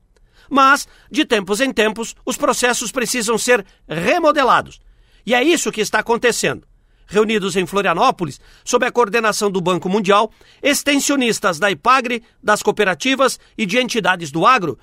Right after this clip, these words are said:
puderam defender suas bandeiras e sugerir mudanças nos processos de campo.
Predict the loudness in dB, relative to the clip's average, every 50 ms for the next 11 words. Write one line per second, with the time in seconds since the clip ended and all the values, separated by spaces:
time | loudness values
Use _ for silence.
0 | _ _ _ _ _ -2 0 2 2 2 0 0 0 -2 0 0 0 2 2 0
1 | -2 0 -2 -4 -2 0 0 0 2 2 2 2 2 0 -2 -2 -2 -2 0 0
2 | 0 2 2 2 2 2 -2 -2 -4 _ -2 0 0 2 4 4 2 2 2 0
3 | -2 -2 -4 -8 _ _ _ _ -4 -4 -4 -2 0 0 0 0 0 -2 -2 -2
4 | -4 -6 -6 -6 -2 0 2 2 2 0 -6 -14